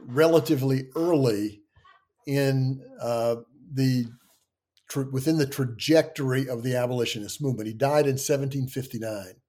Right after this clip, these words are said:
In seventeen fifty-eight, the Quakers had taken the first step, uh, basically saying that Quakers could no longer be involved in the slave trade. They didn't say yet that, that Quakers were, were,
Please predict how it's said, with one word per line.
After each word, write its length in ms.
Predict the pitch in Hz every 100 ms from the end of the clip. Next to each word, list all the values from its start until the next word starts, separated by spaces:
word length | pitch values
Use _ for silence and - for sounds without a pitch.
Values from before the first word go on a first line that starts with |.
| _ _ _ - - - -
In 120 | 117
seventeen 480 | 110 165 180 202 170
fifty-eight, 560 | 175 127 151 143 143 135
the 80 |
Quakers 460 | 123 - 160 160 135
had 120 | 135
taken 260 | 151 143 135
the 80 | 117
first 460 | - 175 165 -
step, 540 | - - 147 113 - _ _ _ _ _ _ _ -
uh, 160 | 120
basically 440 | 117 143 139 151 139
saying 380 | 135 147 135 131
that 160 | 117
Quakers 400 | - 165 156 151
could 180 | - 139
no 160 | 139 143
longer 380 | 143 139 135
be 160 | 135 131
involved 460 | 127 120 123 120 107
in 80 |
the 40 | 107
slave 380 | - 156 131 120
trade. 380 | 110 - - _ _ - -
They 100 | 127
didn't 280 | 147 196 180
say 260 | - 180
yet 380 | 160 143 135 135
that, 100 | 143 - 147
that 200 | 127 127
Quakers 460 | 147 139 135 120
were, 380 | 120 123 123 - -
were, 280 | 165 123